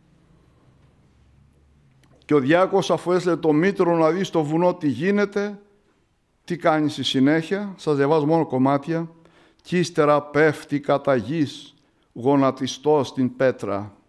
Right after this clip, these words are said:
να προσευχηθεί. Αδέρφια, παλικάρια μου, ελάτο, ολογυρά μου,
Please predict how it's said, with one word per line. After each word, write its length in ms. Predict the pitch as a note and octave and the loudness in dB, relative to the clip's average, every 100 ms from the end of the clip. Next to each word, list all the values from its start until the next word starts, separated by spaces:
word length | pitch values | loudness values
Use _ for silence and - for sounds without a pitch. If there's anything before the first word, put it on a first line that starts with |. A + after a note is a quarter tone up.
| _ _ _ | _ _ _
να 200 | - A2 | -8 -8
προσευχηθεί. 760 | - G#2 G#2 F#2+ G2 - G#2+ G#2 _ _ _ _ _ _ _ _ _ _ | -8 -10 -10 -12 -14 -12 -14 -16 _ _ _ _ _ _ _ _ _ _
Αδέρφια, 880 | C#3 B2 C#3 F#3 E3+ D3+ - E3+ D#3+ | 0 4 4 6 4 2 0 0 2
παλικάρια 840 | E3 E3 D#3+ D#3 F3 D#3 D#3 D#3+ | 2 2 2 2 4 4 2 0
μου, 400 | D#3+ D3 C3 B2+ _ _ _ _ | 0 -4 -6 -12 _ _ _ _
ελάτο, 580 | - D3+ D3+ F3+ E3+ F3 | 0 2 4 4 2 2
ολογυρά 560 | E3+ E3 E3 D#3+ F3 E3+ | 2 2 2 4 4 2
μου, 420 | D3 B2 A2+ | -2 -6 -10